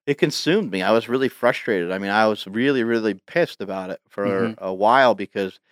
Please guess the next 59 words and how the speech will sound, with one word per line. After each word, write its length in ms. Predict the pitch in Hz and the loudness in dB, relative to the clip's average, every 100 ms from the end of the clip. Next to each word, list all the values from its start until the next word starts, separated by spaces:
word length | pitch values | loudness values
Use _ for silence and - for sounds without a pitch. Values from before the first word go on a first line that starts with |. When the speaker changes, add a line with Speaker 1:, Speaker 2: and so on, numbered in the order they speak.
| _ _ _ _ _ - | _ _ _ _ _ -2
Speaker 1:
I 120 | 107 | 0
was 120 | 104 | 0
trying 300 | - 131 135 | 0 2 2
to 60 | 127 | 0
figure 320 | - 107 104 | -2 0 2
out 100 | 98 | 2
how 100 | 104 | 0
to 80 | 101 | 0
get 120 | 98 | -4
it 80 | 82 | -6
made, 440 | 95 98 104 101 | -6 -2 -2 -4
and 260 | 104 98 101 | -6 -6 -4
then 100 | 98 | -4
I 120 | 95 | -4
got 280 | 90 117 117 | 0 4 4
it 100 | - | 2
made, 440 | 98 98 98 98 | -4 -2 0 -2
and 340 | - 92 92 92 | -6 -8 -6 -4
then, 460 | 95 95 90 87 _ _ _ _ _ _ _ | -4 -4 -6 -10 _ _ _ _ _ _ _
um, 600 | - 95 87 85 82 85 _ | -4 -2 -2 -2 -6 -12 _
it 100 | 101 | -4
wasn't 380 | 101 110 113 104 | 2 2 2 0
the 80 | 101 | 0
way 200 | 107 104 | 2 4
that 120 | 98 | 2
I 100 | 92 | 0
wanted 300 | 98 120 117 | 2 4 2
it 80 | 107 | 0
to 100 | - | -6
be 120 | 101 | -4
made. 420 | 107 104 107 98 | -2 0 0 -2
So 200 | - 110 | -4 0
I, 200 | 78 104 - | 2 0 0
I 60 | 123 | -2
had 280 | 143 156 | 2 4
it, 160 | 139 - - | 2 0 -6
I 60 | 113 | 0
had 180 | 151 | 0
a 40 | 131 | 0
prototype 720 | - 151 113 - 92 95 98 _ _ | 2 4 4 0 -4 -6 -8 _ _
Speaker 2:
Mm-hmm. 140 | 120 113 | -8 0
Speaker 1:
of 220 | 107 101 | 0 0
exactly 580 | 98 - 117 113 - 104 | -4 2 4 4 0 0
what 160 | 101 | 0
I 60 | 92 | 0
wanted. 560 | 92 104 101 90 92 - _ _ _ _ _ | -2 -2 -2 -4 -8 -16 _ _ _ _ _
And 140 | - 101 | -4 0
then 140 | 104 | 0
when 100 | 104 | 0
I 80 | 101 | -2
took 240 | - 139 | 0 -2
the 80 | - | -2
prototype 560 | - 117 101 - 104 95 | 0 2 2 0 -2 -2
to 80 | 98 | -4
try 160 | 117 | -2
to 80 | 101 | -2
get 160 | 98 90 | -2 -6
it 80 | |
made, 460 | 87 104 107 98 85 | -4 -2 0 -2 -6